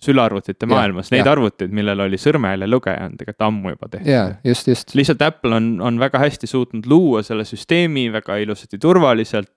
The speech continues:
Speaker 1: äh, hästi läbimõelnud, lahendanud ja selle nüüd nagu sellise üldsuse pilti viinud, et sa saad osta omale asju netist.
Speaker 2: Mhm,
Speaker 1: Ja vot
Speaker 2: mhm.
Speaker 1: seda demo ma vaatasin selle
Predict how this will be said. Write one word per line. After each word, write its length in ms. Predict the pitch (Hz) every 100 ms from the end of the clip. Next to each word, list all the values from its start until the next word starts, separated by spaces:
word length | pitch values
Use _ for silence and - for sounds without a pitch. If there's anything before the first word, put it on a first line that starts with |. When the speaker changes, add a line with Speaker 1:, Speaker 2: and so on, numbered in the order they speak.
| _
Speaker 1:
äh, 140 | 110 107
hästi 240 | 117 - 117
läbimõelnud, 640 | 170 156 123 113 107 113
lahendanud 640 | 147 131 107 107 104 98 - -
ja 80 |
selle 240 | 95 107 104
nüüd 180 | 98 98
nagu 200 | 98 95
sellise 440 | 107 101 - 101
üldsuse 560 | 110 113 - - 104 92
pilti 380 | 113 - - 95
viinud, 240 | 98 85
et 120 | 92
sa 100 | -
saad 160 | 104 104
osta 320 | 113 - -
omale 220 | 95 95 101
asju 240 | - -
netist. 440 | 98 - 104 - _ 110
Speaker 2:
Mhm, 300 | 98 98 104
Speaker 1:
Ja 80 | 110
vot 80 |
Speaker 2:
mhm. 80 | 101
Speaker 1:
seda 240 | 104 170 131
demo 300 | 135 139 123
ma 140 | 107 107
vaatasin 560 | 120 117 - 104 90 92
selle 300 | 98 95